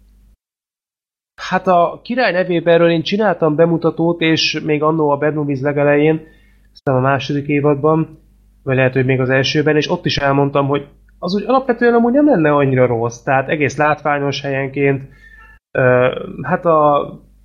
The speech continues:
Liotta olyan benne, amilyen, de most arra ne térjünk ki,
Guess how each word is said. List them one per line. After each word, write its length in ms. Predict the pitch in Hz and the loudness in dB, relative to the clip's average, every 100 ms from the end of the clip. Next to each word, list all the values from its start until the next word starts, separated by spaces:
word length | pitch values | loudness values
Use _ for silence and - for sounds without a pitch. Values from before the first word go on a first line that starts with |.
| _ | _
Liotta 480 | 156 147 135 139 131 | 0 2 2 0 0
olyan 260 | 135 123 | 2 2
benne, 240 | 127 123 127 | 0 0 0
amilyen, 400 | 135 143 139 135 | 2 2 2 2
de 60 | 131 | 0
most 240 | 127 - | -2 -2
arra 200 | 135 127 | -4 -2
ne 120 | 127 | -4
térjünk 440 | 143 190 170 185 180 | 0 0 2 0 0
ki, 160 | 185 | -4